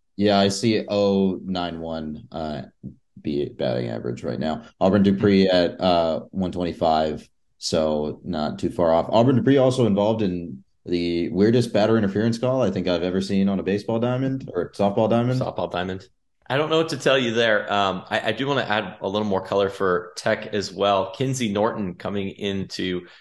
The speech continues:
Speaker 2: pitch in relief twice, uh, in the first game. Uh, she threw three and one third innings, gave up one hit, no runs, no n-, earned, uh, one s-, one walk, two strikeouts, ten,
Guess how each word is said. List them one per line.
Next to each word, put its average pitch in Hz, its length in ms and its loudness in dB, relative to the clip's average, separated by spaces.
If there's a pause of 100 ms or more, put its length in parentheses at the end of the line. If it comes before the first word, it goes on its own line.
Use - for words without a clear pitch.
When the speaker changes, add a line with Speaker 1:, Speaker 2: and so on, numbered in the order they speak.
(140)
Speaker 2:
pitch - 400 -4
in 117 180 -2
relief 104 600 -2
twice, 110 680 -2
uh, 95 300 0
in 107 140 -2
the 101 180 -6
first 160 280 0
game. 123 340 0 (260)
Uh, 98 280 0
she 110 720 -4
threw 104 420 -2 (280)
three 107 560 -2 (180)
and 90 440 -4
one 98 340 0
third 98 480 0
innings, 95 360 -2
gave 98 200 0
up 90 140 -6
one 98 200 -2
hit, 104 320 0
no 101 400 2
runs, 95 440 0
no 98 340 2
n-, 95 240 -2 (160)
earned, 95 420 0 (380)
uh, 85 220 0
one 92 140 0
s-, - 340 -10
one 104 280 0
walk, 95 340 0
two 98 120 -6
strikeouts, 90 640 -2
ten, 87 400 -4